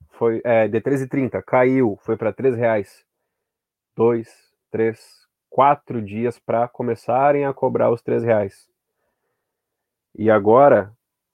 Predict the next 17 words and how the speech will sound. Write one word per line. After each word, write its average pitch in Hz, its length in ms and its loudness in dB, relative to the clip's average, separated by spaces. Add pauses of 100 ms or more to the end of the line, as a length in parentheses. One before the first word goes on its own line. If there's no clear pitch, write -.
(100)
hoje, 127 640 6
já 107 220 -2
tinha 143 580 -4
empresa 120 540 -6
cobrando 110 440 -6
três 110 200 -6
e - 20 -10
trinta. 120 300 -12 (880)
Hoje. 110 400 4 (720)
Hoje 156 420 6
saiu 127 340 2
a 123 60 4
liminar 117 540 -2
e 127 160 -6
hoje 135 500 2
já 123 140 -6
tinha 127 380 -6